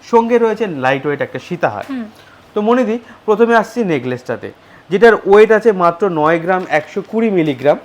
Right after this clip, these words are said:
Speaker 2: হুম।
Speaker 1: আর এটার দাম আসতে পারে সেভেন্টি ওয়ান থাউজেন্ড to সেভেন্টি টু থাউজেন্ড এর মধ্যে।
Speaker 2: আচ্ছা।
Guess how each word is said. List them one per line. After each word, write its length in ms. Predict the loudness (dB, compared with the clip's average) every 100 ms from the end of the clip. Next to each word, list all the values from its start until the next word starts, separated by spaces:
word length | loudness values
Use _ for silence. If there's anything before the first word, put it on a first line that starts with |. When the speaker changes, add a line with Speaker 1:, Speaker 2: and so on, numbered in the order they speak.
| -12
Speaker 2:
হুম। 240 | -12 -12 -18 _
Speaker 1:
আর 200 | 2 4 4
এটার 340 | 0 2 2 4
দাম 220 | 2 2
আসতে 260 | -2 -4 -2
পারে 240 | -2 -4 -8 _ _ 0
সেভেন্টি 380 | 2 2 0 -2
ওয়ান 380 | 0 -2 -4
থাউজেন্ড 680 | -2 -2 0 -2 -2 -8 -4
to 440 | -4 -2 -4 -4 -4 -2
সেভেন্টি 380 | 0 0 0 -6
টু 220 | -4 -4
থাউজেন্ড 440 | -2 0 -2 -2
এর 100 | -6
মধ্যে। 400 | -4 -8 -8 -10 -10 -14
Speaker 2:
আচ্ছা। 380 | -14 -14 -18